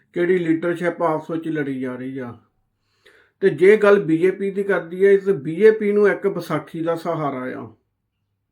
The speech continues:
ਉਹ ਵਿਸਾਖੀ ਹੁਣ ਦੋ ਹਜ਼ਾਰ ਸਤਾਈ ਦੇ ਵਿੱਚ ਅਕਾਲੀ ਦਲ ਬਾਦਲ ਬਣਦੇ ਆ, ਬਾਦਲ ਦਾ ਸਹਾਰਾ ਲੈਂਦੇ ਆ ਤੇ ਜਾਂ ਫਿਰ ਉਹ ਇਕੱਲੇ ਲੜਦੇ ਆ। ਬੀਜੇਪੀ ਦਾ ਵਜੂਦ ਸ਼ਹਿਰਾਂ ਵਿੱਚ ਹੈਗਾ, ਪਰ ਪਿੰਡਾਂ 'ਚ ਨਾ ਦੇ ਬਰਾਬਰ ਆ।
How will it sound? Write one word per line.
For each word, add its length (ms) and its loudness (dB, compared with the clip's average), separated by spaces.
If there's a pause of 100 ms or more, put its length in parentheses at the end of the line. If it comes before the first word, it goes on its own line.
(600)
ਉਹ 160 0
ਵਿਸਾਖੀ 480 -2
ਹੁਣ 200 6
ਦੋ 220 0
ਹਜ਼ਾਰ 180 4
ਸਤਾਈ 360 -2
ਦੇ 80 0
ਵਿੱਚ 440 -2 (1200)
ਅਕਾਲੀ 340 -2
ਦਲ 200 2
ਬਾਦਲ 400 -2
ਬਣਦੇ 400 -2
ਆ, 200 -2 (100)
ਬਾਦਲ 380 -2
ਦਾ 120 -4
ਸਹਾਰਾ 360 -2
ਲੈਂਦੇ 380 -2
ਆ 60 -4
ਤੇ 180 -6
ਜਾਂ 340 -4
ਫਿਰ 200 -4
ਉਹ 600 -4
ਇਕੱਲੇ 320 -2
ਲੜਦੇ 460 -6
ਆ। 180 -12 (640)
ਬੀਜੇਪੀ 540 2
ਦਾ 480 2 (640)
ਵਜੂਦ 520 0
ਸ਼ਹਿਰਾਂ 380 0
ਵਿੱਚ 220 0
ਹੈਗਾ, 260 -2
ਪਰ 180 -8
ਪਿੰਡਾਂ 360 -4
'ਚ 120 -8
ਨਾ 240 -4
ਦੇ 100 -6
ਬਰਾਬਰ 500 -10
ਆ। 200 -18